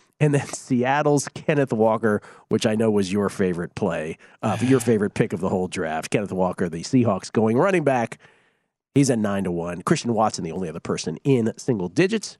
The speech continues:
We referred to him earlier. Green Bay traded up early in the second round to grab him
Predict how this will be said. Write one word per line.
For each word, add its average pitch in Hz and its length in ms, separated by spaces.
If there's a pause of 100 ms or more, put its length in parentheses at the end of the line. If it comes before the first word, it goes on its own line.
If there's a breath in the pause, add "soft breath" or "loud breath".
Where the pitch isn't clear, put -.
We - 60
referred 87 300
to - 80
him 101 100
earlier. 135 300
Green 123 240
Bay 113 100
traded 98 320
up - 180 (300)
early 165 260
in 120 80
the 107 80
second 95 300
round 85 200
to 85 40
grab 85 320
him 120 300